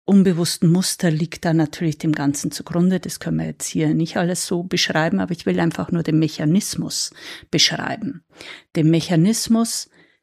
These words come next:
alte Verhaltens- und Überzeugungsmuster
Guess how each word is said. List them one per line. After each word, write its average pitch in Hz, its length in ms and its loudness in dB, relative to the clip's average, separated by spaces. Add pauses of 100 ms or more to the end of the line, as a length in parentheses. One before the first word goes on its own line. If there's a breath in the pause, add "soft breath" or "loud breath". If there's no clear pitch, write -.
(560 soft breath)
alte 196 380 2
Verhaltens- 190 800 2
und 170 160 0
Überzeugungsmuster 208 2250 0